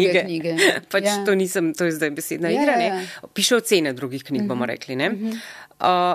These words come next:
Speaker 1: in jaz priznam, da ne bi mogla biti objektivna. Eh, jaz sem sodelovala, em, v par, em, teh, em, natečajih za kratke zgodbe in moja prva zahteva oziroma vprašanje je bilo, preden sem sprejela to,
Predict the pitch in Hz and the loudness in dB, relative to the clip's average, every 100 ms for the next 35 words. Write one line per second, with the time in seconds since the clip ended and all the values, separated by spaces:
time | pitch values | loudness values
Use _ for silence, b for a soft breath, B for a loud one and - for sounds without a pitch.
0 | - - 185 185 - 196 - 269 214 220 | -2 0 2 0 0 -2 0 2 4 2
1 | 202 185 170 147 135 131 123 127 135 123 | 2 2 0 -2 -2 -4 -8 -6 -6 -6
2 | - 127 110 117 - - - 156 151 - | -6 -6 -6 -6 -8 -10 -4 0 0 -2
3 | - 226 196 214 190 160 160 180 196 175 | -4 -4 -2 0 0 0 0 0 0 0
4 | - - 156 151 156 143 127 - 156 170 | -2 -4 -2 0 0 -2 -4 -8 -8 -4
5 | 175 170 170 165 - 151 147 147 139 - | 0 0 0 -2 -6 -4 -2 -2 -4 -10
6 | - 175 147 - - - 139 135 131 147 | -8 -6 -6 -8 -10 -6 -6 -6 -6 -6
7 | 147 160 - 147 185 277 254 156 151 143 | -8 -8 -2 -2 -2 -4 -6 -4 -4 -2
8 | 147 139 - 135 139 156 262 311 B B | -4 -4 -8 -8 -6 -2 0 -2 B B
9 | B B - 190 175 175 180 185 196 180 | B B -2 0 0 0 0 0 -2 -2
10 | 170 156 - - 160 - 196 226 185 180 | -2 0 -2 -6 -8 -2 0 2 0 0
11 | 165 170 175 165 165 151 185 233 247 _ | -2 -4 -2 -2 -2 -2 -2 -2 -4 _
12 | 185 180 170 175 - 165 165 233 269 233 | -4 -2 -2 -6 -4 -2 -2 -2 -2 0